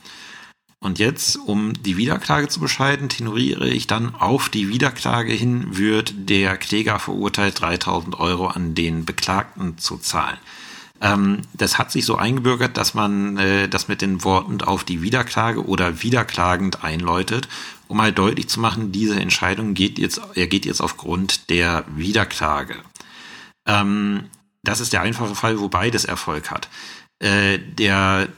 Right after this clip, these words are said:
auch einfache Fall, wo beides keinen Erfolg hat, ist auch klar, dann schreibe ich, Klage und Wiederklage werden abgewiesen. So, hat jetzt beides zum Teil Erfolg. Also,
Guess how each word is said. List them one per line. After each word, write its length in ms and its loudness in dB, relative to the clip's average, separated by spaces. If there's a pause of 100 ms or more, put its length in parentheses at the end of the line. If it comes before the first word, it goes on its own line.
(100)
auch 220 2
einfache 480 0
Fall, 400 2
wo 80 0
beides 320 2
keinen 260 0
Erfolg 400 -2
hat, 120 -4
ist 120 -6
auch 220 -6
klar, 260 2
dann 140 -2
schreibe 360 2
ich, 140 0
Klage 380 2
und 120 -2
Wiederklage 540 2
werden 200 0
abgewiesen. 680 -4 (720)
So, 420 2 (200)
hat 180 -2
jetzt 160 -2
beides 340 0
zum 140 -2
Teil 260 2
Erfolg. 600 0
Also, 520 2